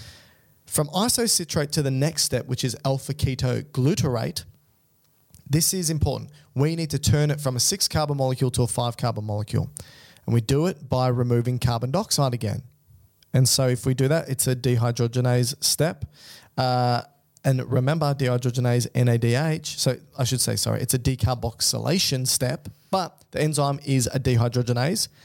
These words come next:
'cause we're also stealing more hydrogen with electrons.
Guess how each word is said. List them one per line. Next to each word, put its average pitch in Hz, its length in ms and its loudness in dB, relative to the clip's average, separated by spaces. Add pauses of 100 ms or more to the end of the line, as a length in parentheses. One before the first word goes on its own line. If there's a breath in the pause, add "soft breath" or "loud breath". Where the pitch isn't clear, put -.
(240 loud breath)
'cause - 160 -4
we're 110 60 0 (120)
also 117 220 2
stealing 117 520 -4 (100)
more 113 180 2
hydrogen 113 520 0
with 110 120 0
electrons. 104 560 0